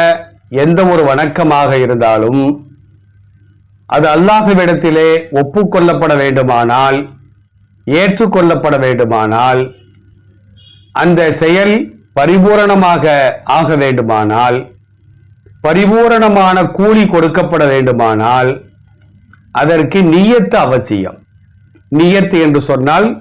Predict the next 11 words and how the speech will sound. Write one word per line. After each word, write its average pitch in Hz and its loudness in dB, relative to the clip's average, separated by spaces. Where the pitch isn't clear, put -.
உள்ளத்தில் 202 0
எண்ணுதல். 127 0
மஹல்லுகா 208 2
அல் 160 0
கல்பு 185 0
என்று 156 2
சொல்வார்கள். 113 -2
கவுல் 233 2
என்று 202 2
சொன்னால் 190 0
வார்த்தை 196 0